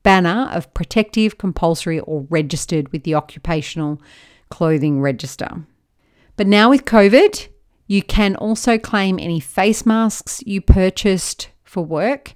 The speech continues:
hand sanitizer, soap, antibacterial sprays or antibacterial anything by the sounds of it, and gloves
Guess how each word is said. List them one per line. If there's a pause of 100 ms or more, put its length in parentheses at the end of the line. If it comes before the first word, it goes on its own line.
(300)
hand
sanitizer,
soap, (800)
antibacterial
sprays
or
antibacterial
anything
by
the
sounds
of
it,
and
gloves